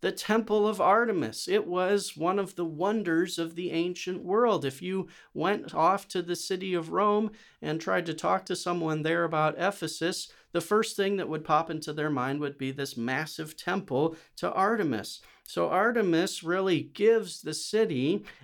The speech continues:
its identity, and as they're shouting it, it's, it's something like a, a national slogan for, uh, for the city, or a city slogan here. The crowd was resolute in their devotion to Artemis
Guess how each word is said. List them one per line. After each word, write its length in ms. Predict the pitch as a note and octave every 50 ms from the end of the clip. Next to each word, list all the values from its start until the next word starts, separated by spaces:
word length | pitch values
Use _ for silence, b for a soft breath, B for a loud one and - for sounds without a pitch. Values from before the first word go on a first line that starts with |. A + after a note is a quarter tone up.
| B -
its 300 | - E3 F3+ E3+ - - -
identity, 1120 | D3+ D3+ D#3 D#3 D3+ D3+ - F#3+ A3+ B3 A#3 B3 - C#3+ C3+ - - C3 C3 C#3+ E3+ G3 -
and 220 | - F3 F3 F3
as 280 | F3 F3+ F3 F3 - -
they're 180 | E3 D#3+ D#3
shouting 640 | D3+ - - - G#3+ A3 A#3+ C4 C4 A#3 F#3+ E3 D3
it, 160 | C3+ C#3+ D#3
it's, 260 | F3 E3 E3 - -
it's 360 | - - D#3+ D#3 - - - -
something 560 | - - - - - - - - G#3 G3 F3
like 300 | D3+ D3 D3 D#3+ D#3+ D#3+
a, 260 | D#3+ C#3+ C#3 C#3+ C#3 B B B B B
a 120 | - D#3+ D#3+
national 640 | E3 E3+ F#3+ G3+ G#3+ G#3 - - G3 G3 F#3 F3 D#3+
slogan 920 | - - - - - F3 F#3 G3+ A3 A3 A3 - E3 C3 A#2+ B2 C#3+ D3
for, 400 | D3 - D#3 D3+ D#3 D#3+ D3+ - -
uh, 340 | D3+ C#3+ C3+ - - - D3
for 280 | C#3+ - - E3+ F3 E3
the 120 | D3+ C#3+
city, 360 | C#3 - - F#3 F3 D#3 B2+
or 120 | A2 A2 A2+
a 60 | A2+
city 400 | - - - - F#3+ F3+ E3+ D#3+
slogan 800 | D#3 - - - - D#3 D#3+ F3 F#3 F#3 F3+ D#3+ C3+ A#2+ A#2 A2+
here. 320 | A2 C3+ B2+ B2 A#2+ - _ b b b b b b b b b b b b b b -
The 80 | E3+
crowd 420 | E3 - - A3+ A#3+ C4 C4+ C4 A#3
was 260 | G3+ F#3 F3+ D#3 D#3+
resolute 720 | E3 F#3 G#3+ A#3+ B3+ - A3 G3 F3 D3 C#3 D3 E3 -
in 80 | F3 E3
their 160 | D#3+ D#3 D3+
devotion 760 | C#3+ D3 C3 B2+ C#3+ C3+ C#3 C#3+ C#3+ - - C#3+ D3 D3 D3
to 380 | - - D3 C#3+ C#3 C#3 C3+
Artemis 800 | - D3 C3+ C3 B2+ B2 A#2+ A#2+ A#2 A#2+ D#3+ D#3+ - - - -